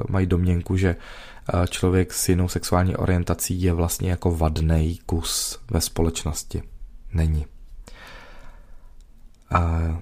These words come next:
můj coming out se teda, eh, odvíjel, eh, tak, že, eh, mamce jsem to řekl, eh, v okamžiku, kdy jsem jí, eh, přivezl ukázat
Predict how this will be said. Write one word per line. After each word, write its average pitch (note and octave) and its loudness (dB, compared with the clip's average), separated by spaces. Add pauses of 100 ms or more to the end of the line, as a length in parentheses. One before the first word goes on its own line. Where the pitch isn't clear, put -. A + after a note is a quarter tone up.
(120)
můj A2+ 6
coming A#2 6
out A2 6
se A2+ 2
teda, A2 2 (260)
eh, - 0 (320)
odvíjel, G2+ 6
eh, F#2 2
tak, G2 2
že, F#2+ 4
eh, - 0
mamce F2+ 4
jsem G#2 2
to G2 6
řekl, F#2+ 4
eh, - -4
v - -6
okamžiku, G2 4
kdy F#2+ 2
jsem F#2 2
jí, F#2 -2
eh, - -2 (300)
přivezl G2+ 2
ukázat F2+ 4